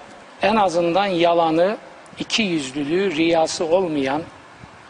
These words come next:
günahını, sevabını itiraf eden bir insan olarak yani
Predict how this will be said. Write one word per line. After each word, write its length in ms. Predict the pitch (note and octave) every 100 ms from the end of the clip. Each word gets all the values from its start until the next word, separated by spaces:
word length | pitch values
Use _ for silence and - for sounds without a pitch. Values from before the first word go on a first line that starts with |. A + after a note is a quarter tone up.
| -
günahını, 600 | D#3+ E3+ E3+ D3+ E3+ F#3
sevabını 560 | - D#3+ D#3 D3+ D#3+ E3
itiraf 440 | D3 - F3+ E3
eden 320 | D3+ D3 C#3
bir 40 | C#3
insan 380 | C#3+ - D3+
olarak 500 | C#3+ C3+ C#3 E3 - - - - - - - - - - - -
yani 220 | C3+ C3